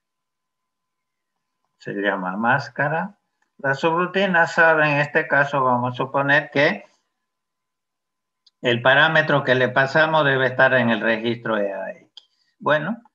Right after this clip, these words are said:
¿qué hace la subrutina? Toma el contenido de E A X.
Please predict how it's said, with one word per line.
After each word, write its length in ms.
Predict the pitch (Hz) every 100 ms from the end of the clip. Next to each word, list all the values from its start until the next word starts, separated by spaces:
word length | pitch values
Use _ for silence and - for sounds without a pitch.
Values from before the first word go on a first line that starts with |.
| _
¿qué 140 | - 139
hace 240 | 135 135
la 160 | 113 107
subrutina? 800 | 123 107 113 - 107 92 98 _ _ _ _ _ _ _ _ _ _ _ _ _ _ _ _ _ _ _ _ _ _ _ _ _ _ _ _ _ _ _ _ _ _ _ _ _ -
Toma 300 | 170 147 131
el 100 | 120
contenido 720 | 123 120 127 135 151 143 127
de 180 | 123 123
E 20 |
A 260 | 123 110 107
X. 420 | 104 - 233 240